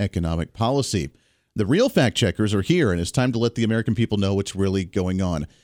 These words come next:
You can be part of the Bidenomics is Broken campaign by letting everyone know about the truth about the economy. Whether it's knocking on doors, making phone calls, financially supporting Americans for Prosperity, or just talking about it with your friends, families, and neighbors and getting that word out,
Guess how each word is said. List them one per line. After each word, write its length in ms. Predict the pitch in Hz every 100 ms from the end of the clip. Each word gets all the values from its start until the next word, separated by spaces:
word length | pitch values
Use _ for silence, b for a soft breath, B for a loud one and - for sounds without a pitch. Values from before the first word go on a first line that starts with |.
| b b
You 280 | 95 165
can 100 | 190
be 140 | 196 196
part 200 | 185 180
of 60 |
the 100 | 139
Bidenomics 760 | 104 139 143 175 175 151 156 156
is 120 | 131
Broken 480 | 95 110 143 156 151
campaign 480 | 139 147 131 135 127
by 100 | 123
letting 360 | 120 127 131 147
everyone 400 | 185 233 208 156
know 140 | 135
about 200 | 117 107
the 60 | 95
truth 440 | 110 98 117 - _ _ _ -
about 240 | 98 117
the 100 | 160
economy. 480 | 170 202 233 170 - - _ _ -
Whether 180 | 131
it's 140 | 113 -
knocking 280 | 113 123 113
on 160 | 95
doors, 540 | 92 120 143 - - -
making 300 | 101 104 98
phone 260 | 139 160
calls, 320 | 151 151 151 -
financially 460 | 120 127 151 151
supporting 540 | 123 123 - 131 151 147
Americans 400 | 127 135 143 127
for 80 |
Prosperity, 680 | 120 135 131 143 139 143 139 b b b
or 60 | 131
just 220 | 131 -
talking 400 | - 156 170 190
about 240 | 151 147 151
it 60 |
with 120 | 135
your 120 | 127 117
friends, 340 | 139 135 127
families, 320 | 131 127 120
and 120 | 104
neighbors 340 | 107 127 135 120
and 80 | 113
getting 180 | 120
that 140 | 123 104
word 180 | 120 120
out, 240 | 131 110